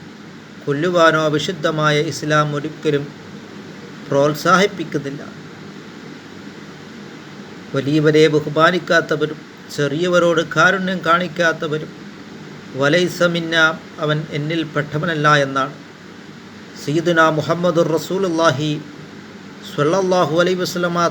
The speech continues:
തങ്ങൾ പറഞ്ഞിട്ടുള്ളത് എന്ന് നാം മനസ്സിലാക്കിക്കൊണ്ട് നാം അല്ലാഹു റസൂൽ കരീം സ്വല്ലല്ലാഹു അലൈഹി വസല്ലമ തങ്ങളും ഇഷ്ടപ്പെട്ടതായ റൂട്ടിലൂടെ നാം സഞ്ചരിക്കുകയും അല്ലാഹു നൽകിയ, നമുക്ക് നൽകിയ ആരോഗ്യത്തെ അല്ലാഹുവിൻ്റെ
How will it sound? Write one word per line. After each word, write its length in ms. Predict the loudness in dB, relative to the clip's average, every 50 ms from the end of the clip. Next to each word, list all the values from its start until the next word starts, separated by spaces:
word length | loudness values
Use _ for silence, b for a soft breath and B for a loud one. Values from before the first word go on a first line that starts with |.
| 0
തങ്ങൾ 240 | -2 -6 -4 -2 -4 -4 -2
പറഞ്ഞിട്ടുള്ളത് 580 | -2 -2 0 0 -2 -4 -4 -6 -6 -4 -4 -2 -4
എന്ന് 140 | -4 -4 -4 -4
നാം 120 | -4 -4 -4 -4 -4
മനസ്സിലാക്കിക്കൊണ്ട് 760 | -4 -4 -4 -2 0 0 0 0 -4 -6 -6 -6 -6 -6 -6 -8
നാം 120 | -8 -10 -10 -14 -16 -16 -18 -18 -18 -16 -16 -16 -16 -16 -16 -16 -16 -18 -18 -16 -16 -16 -16 -16 -16 -16 -18 -18 -18 -14 -10 -6 -2
അല്ലാഹു 320 | 0 2 4 4 4 2 2 2 0
റസൂൽ 240 | 0 0 -2 -4 -4 -2 -2
കരീം 220 | -2 -2 -2 -2 -4 -4 -4
സ്വല്ലല്ലാഹു 500 | -4 -2 -2 -2 0 2 2 2 2 2 2
അലൈഹി 140 | 0 0 0
വസല്ലമ 360 | -2 -2 -4 -4 -2 0 0 0 0 -2
തങ്ങളും 260 | -4 -2 -2 -2 -2 -2 -4
ഇഷ്ടപ്പെട്ടതായ 720 | -8 -4 -4 -4 -2 -2 -4 -4 -2 -2 2 4 4 4 4 4 2
റൂട്ടിലൂടെ 420 | 0 -2 -2 -4 -2 0 0 0 0 0
നാം 100 | -2 -2 -4 -4 -6
സഞ്ചരിക്കുകയും 720 | -8 -6 -6 -6 -6 -6 -6 -6 -4 -2 -2 -2 -4 -6 -10 -14 -16 -18 -18 -18 -16 -16 -16 -16 -16 -16 -16 -16 -16 -16 -16 -16 -16 -16 -16 -16 -16 -16 -16 -16 -16 -16 -18 -16 -12 -8
അല്ലാഹു 280 | -2 0 2 2 2 2 2 2
നൽകിയ, 260 | 0 0 0 0 0 0 0
നമുക്ക് 240 | -2 -4 -4 -4 -4 -4
നൽകിയ 280 | -2 -4 -4 -4 -2 -2 0 2 4 4
ആരോഗ്യത്തെ 580 | 4 4 2 2 2 -2 -2 -4 -4 -4 -2 -2 -2 -2
അല്ലാഹുവിൻ്റെ 560 | -2 0 2 0 0 0 -2 -2 0 0